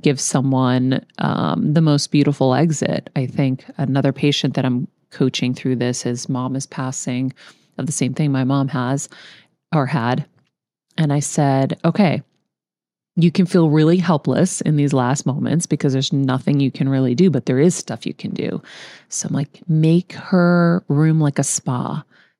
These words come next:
have some spa, her favorite music or spa music on, light some really nice candles that she likes, you know, um, surround her with memories and stories. And you still have a job. You still can do stuff."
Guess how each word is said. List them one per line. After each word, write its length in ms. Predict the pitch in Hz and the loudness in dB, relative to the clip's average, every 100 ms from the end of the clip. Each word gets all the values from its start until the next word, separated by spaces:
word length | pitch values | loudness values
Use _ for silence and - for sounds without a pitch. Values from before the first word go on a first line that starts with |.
| - | -6
have 200 | 151 151 | -4 -4
some 220 | - 156 | -2 0
spa, 460 | - - 160 160 165 | 0 0 2 4 2
her 260 | - - 160 | -2 0 0
favorite 420 | - 202 185 180 | 2 2 4 4
music 360 | 185 185 185 151 | 4 4 4 0
or 80 | 123 | -2
spa 340 | - 165 160 | -2 2 2
music 380 | 170 165 165 - | 4 4 2 2
on, 240 | 143 139 | 2 2
light 180 | 139 143 | 0 -2
some 180 | - 143 | -4 -2
really 220 | 160 170 | 0 2
nice 240 | 165 160 | 2 -2
candles 540 | - - 165 165 156 - | -4 0 2 4 2 0
that 120 | 151 | -2
she 180 | - - | 0 0
likes, 480 | 120 139 - - - - - - _ - | 0 0 -2 -6 -10 -16 -20 -20 _ -2
you 120 | 156 | 0
know, 460 | 143 139 139 135 - | 2 2 0 0 -4
um, 720 | 156 - - - - - - - 196 - - | -6 -4 -4 -4 -6 -8 -10 -12 -16 -20 -10
surround 600 | - - 151 156 175 160 | -4 -2 2 2 4 4
her 140 | 175 | 4
with 220 | 165 160 | 4 4
memories 480 | 160 160 160 160 147 | 2 2 2 0 0
and 120 | 151 | -2
stories. 1000 | - - - 170 170 165 147 131 135 135 | -4 -6 0 4 4 4 4 2 2 0
And 220 | 135 131 - - _ | -2 -2 -6 -20 _
you 300 | 151 160 196 | 0 4 4
still 400 | 185 - - 190 | 4 -2 2 4
have 220 | 170 165 151 | 4 2 2
a 60 | |
job. 480 | 135 147 143 123 156 | 0 0 0 0 -2
You 120 | 147 | -2
still 360 | 143 - 170 160 | -2 0 0 0
can 260 | - 135 127 | 0 -2 0
do 200 | 139 135 | 2 0
stuff." 640 | - - - - - - | -2 -2 -2 -4 -8 -20